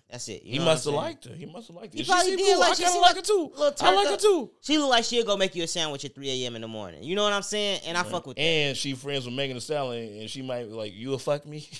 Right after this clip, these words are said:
Speaker 2: <laughs> That's what she asked Megan.
Speaker 1: You know what I'm saying?
Speaker 2: They probably fucked up to that.
Speaker 1: I like
Speaker 2: You
Speaker 1: that.
Speaker 2: never
Speaker 1: I,
Speaker 2: know.
Speaker 1: that's decent.
Speaker 2: Yeah, nah.
Speaker 1: And Puff could tag Megan and nobody would ever know about it.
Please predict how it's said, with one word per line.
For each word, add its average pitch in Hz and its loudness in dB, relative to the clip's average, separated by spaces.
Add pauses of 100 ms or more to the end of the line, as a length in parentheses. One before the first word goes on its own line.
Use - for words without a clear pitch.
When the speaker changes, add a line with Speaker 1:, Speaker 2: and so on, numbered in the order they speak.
Speaker 2:
<laughs> - -
That's - -6 (200)
what - 8
she 220 2
asked 202 4
Megan. 190 -2 (160)
Speaker 1:
You 160 -20
know 196 -2
what 196 0
I'm 202 -4
saying? 233 -4
Speaker 2:
They 214 -4
probably 262 0
fucked 311 -2
up 269 -4
to 220 -8
that. - -6
Speaker 1:
I 175 -4
like 262 -4
Speaker 2:
You 247 -8
Speaker 1:
that. 339 -4
Speaker 2:
never 349 -6
Speaker 1:
I, - -2
Speaker 2:
know. 339 -8 (120)
Speaker 1:
that's - -8
decent. 294 -12
Speaker 2:
Yeah, 113 -4
nah. 104 -8 (120)
Speaker 1:
And 135 -6
Puff 269 0
could 180 -8
tag 170 -2
Megan 180 -2
and 127 -4
nobody 131 -2
would 101 -6
ever 113 -2
know 95 -14
about 85 -14
it. - -20